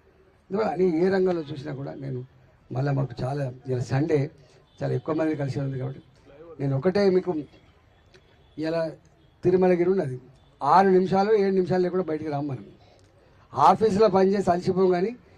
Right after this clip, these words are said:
ఇవాళ ఈ రోడ్లో ప్రయాణం చేస్తే అలసిపోతాం. ఇవాళ ఈ, ఈ ఫ్లైఓవర్లు కానీ, మేడ్చల్ వైపు ఫ్లైఓవర్ కానీ, మేడ్చల్ వైపు మెట్రో లైన్ కానీ, ఇవాళ మీరు అన్నీ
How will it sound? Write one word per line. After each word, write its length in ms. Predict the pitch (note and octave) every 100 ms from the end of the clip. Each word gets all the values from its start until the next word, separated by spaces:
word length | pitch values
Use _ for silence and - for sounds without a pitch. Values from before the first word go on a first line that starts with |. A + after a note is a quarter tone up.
| _
ఇవాళ 180 | E3+ F3+ F3
ఈ 60 | E3
రోడ్లో 220 | F3 F#3+ F#3+
ప్రయాణం 220 | F3 E3 D#3+
చేస్తే 140 | D3+ D#3
అలసిపోతాం. 420 | - - A2 - - _ _ _ _ _ _ _ _ - D3
ఇవాళ 160 | D#3+ C#3+ C#3 D3
ఈ, 40 | D3+ D3 -
ఈ 40 | C#3+ C#3
ఫ్లైఓవర్లు 380 | C3+ D3+ D#3+ E3+
కానీ, 160 | F3 F#3+ - _ _ - _ _ _ - B2
మేడ్చల్ 340 | D3+ E3+ D#3 D#3
వైపు 200 | D#3 E3 D3
ఫ్లైఓవర్ 260 | D#3 D#3+ E3
కానీ, 180 | E3+ F3+ - _ _ _
మేడ్చల్ 420 | B2+ D3 D#3 F3 E3+
వైపు 160 | E3 C#3+
మెట్రో 240 | D3 F3 D#3+ C3+
లైన్ 200 | D#3 E3+ E3+
కానీ, 180 | F3 G3 - _ _ _ -
ఇవాళ 160 | D#3+ D#3+
మీరు 120 | D#3 D#3
అన్నీ 280 | A3 B3+